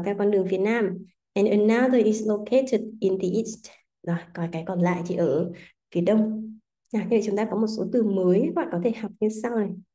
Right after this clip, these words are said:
Ờ, chúng ta có characterized by, à, đọc kỹ, được đặc trưng bởi cái gì? Ví dụ cái đấy em thấy là, ừ, cái điểm nổi bật nhất trong cái khu vực đó thì mình có thể dùng từ này nhá. Characterized by,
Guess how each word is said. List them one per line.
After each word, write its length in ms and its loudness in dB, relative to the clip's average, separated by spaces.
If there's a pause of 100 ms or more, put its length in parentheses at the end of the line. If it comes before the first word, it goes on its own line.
(540)
Ờ, 160 -4
chúng 80 -10
ta 140 0
có 160 0
characterized 960 2
by, 300 -2 (280)
à, 100 -6 (100)
đọc 120 -6 (180)
kỹ, 200 -4 (340)
được 180 4 (100)
đặc 120 0 (100)
trưng 260 4
bởi 180 -2
cái 180 -2
gì? 220 0 (160)
Ví 100 2
dụ 120 4 (120)
cái 100 2
đấy 140 4
em 160 2
thấy 100 2
là, 160 0 (440)
ừ, 280 4
cái 80 2
điểm 180 4
nổi 120 6
bật 200 2
nhất 200 4
trong 240 2
cái 100 0
khu 160 2
vực 120 0
đó 260 -2
thì 60 2
mình 100 0
có 80 0
thể 100 2
dùng 200 0
từ 60 -2
này 140 2
nhá. 200 0 (140)
Characterized 800 -2
by, 360 -2